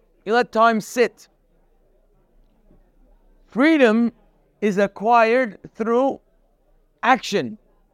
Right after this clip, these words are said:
You gotta take the opportunity. You know, when a person feels something, feelings easily, easily escape.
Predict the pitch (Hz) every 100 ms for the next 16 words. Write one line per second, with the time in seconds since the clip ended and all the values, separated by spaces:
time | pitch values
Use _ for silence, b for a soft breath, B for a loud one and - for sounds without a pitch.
0 | - 185 240 240 - 254 - 214 226 208
1 | 175 - 226 226 226 262 294 254 226 262
2 | - _ _ _ _ _ - 208 226 214
3 | - 185 202 196 240 254 - 226 175 -
4 | 254 240 - 196 175 196 220 - _ _
5 | _ 254 269 240 226 175 - - 285 269
6 | 233 233 220 202 - _ _ _ 247 254
7 | 202 220 214 196 - - 165